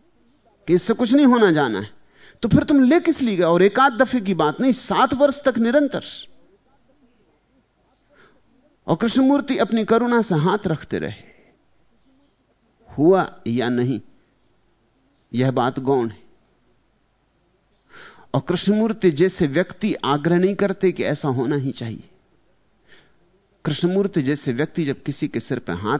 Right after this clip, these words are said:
रखते हैं, तो वो ये नहीं कहते कि ऐसा होना चाहिए, वैसा नहीं होना चाहिए।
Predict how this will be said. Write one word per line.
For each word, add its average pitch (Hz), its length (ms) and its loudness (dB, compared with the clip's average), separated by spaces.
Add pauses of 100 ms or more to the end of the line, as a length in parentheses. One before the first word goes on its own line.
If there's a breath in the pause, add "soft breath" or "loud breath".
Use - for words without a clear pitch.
रखते - 280 -2
हैं, 190 80 0
तो 175 80 0
वो 160 60 2
ये 143 180 0
नहीं 220 160 0
कहते 226 320 0
कि 196 100 -4
ऐसा 214 300 2
होना 214 280 4
चाहिए, 180 300 0
वैसा 190 300 2
नहीं 208 120 0
होना 151 240 0
चाहिए। 113 240 -8